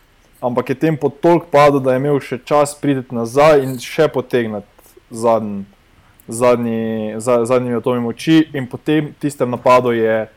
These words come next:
Alaphilippe skočil. Eh, takrat v bistvu na drugi poziciji, eh, Sonny Colbrelli, če se ne motim, oziroma, eh, Van Aert in pa Sonny Colbrelli sta bila zelo dobro postavljena. Van Aert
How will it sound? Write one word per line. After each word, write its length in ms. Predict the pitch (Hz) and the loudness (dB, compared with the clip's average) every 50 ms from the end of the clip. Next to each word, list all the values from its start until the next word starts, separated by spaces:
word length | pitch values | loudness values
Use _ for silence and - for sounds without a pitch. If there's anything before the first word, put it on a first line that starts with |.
| _ _ _ _ _ _ | _ _ _ _ _ _
Alaphilippe 460 | 117 117 113 113 - 120 123 127 127 - | -4 -4 -4 -4 -4 -6 -6 -6 -6 -8
skočil. 540 | - - 127 113 107 - - 104 98 92 90 - _ _ _ _ _ _ _ - | -10 -6 -6 -4 -4 -6 -8 -10 -10 -10 -10 -14 _ _ _ _ _ _ _ -8
Eh, 240 | 110 110 110 107 101 | -4 -2 -2 -2 -2
takrat 560 | - - - - 139 143 151 156 156 - - - - - - _ _ | -4 -8 -6 0 2 4 4 2 2 -4 -12 -20 -20 -20 -20 _ _
v 160 | - 120 120 | -16 -14 -10
bistvu 460 | 117 131 139 143 143 - - 139 127 | -6 -6 -6 -6 -8 -10 -8 -6 -6
na 100 | 123 123 | -4 -4
drugi 260 | 123 135 143 147 143 135 | -4 -4 -4 -4 -4 -6
poziciji, 840 | - 135 123 120 139 143 143 - - - 131 123 123 120 120 120 | -6 -6 -6 -4 -4 -4 -4 -4 -8 -6 -4 -2 -2 0 0 -2
eh, 80 | 113 - _ _ _ _ _ _ _ _ _ - - 110 107 110 110 113 | -4 -6 _ _ _ _ _ _ _ _ _ -8 -6 -2 -2 0 0 -2
Sonny 400 | 110 - - 147 147 151 147 135 | -4 -4 -4 -2 -2 -2 -4 -6
Colbrelli, 500 | - - 117 113 117 123 143 175 185 185 - _ | -6 -6 -6 -4 -2 0 0 0 0 -2 -4 _
če 140 | - - | -14 -16
se 120 | 143 - 156 | -12 -8 -8
ne 80 | 151 | -6
motim, 280 | 147 160 165 151 165 147 | -2 -2 -2 -2 -2 -4
oziroma, 340 | 139 143 160 156 147 143 131 | -2 -2 -2 0 2 2 0
eh, 80 | 123 110 131 127 123 123 123 123 | 0 2 0 0 2 2 2 0
Van 220 | 120 123 127 135 147 | 0 0 -2 0 2
Aert 320 | 160 170 160 143 - - | 2 2 2 0 -4 -12
in 160 | - 135 127 | -12 -12 -10
pa 80 | 120 123 | -10 -8
Sonny 260 | - - 151 143 135 | -6 -4 -4 -4 -4
Colbrelli 400 | - - 123 123 135 135 123 117 | -6 -6 -4 -2 0 0 0 -2
sta 160 | - - 117 | -4 -8 -8
bila 240 | 113 117 120 123 120 | -4 0 2 2 2
zelo 220 | 117 107 127 127 | 0 0 -2 0
dobro 200 | 127 131 123 123 113 | 0 0 -2 -2 -8
postavljena. 520 | - - - 131 135 151 165 160 151 139 - _ _ _ _ _ _ _ _ _ - | -12 -6 -2 0 0 2 2 0 -2 -4 -6 _ _ _ _ _ _ _ _ _ -6
Van 140 | - 131 139 | -4 -2 0
Aert 260 | 147 160 151 147 | 2 0 0 0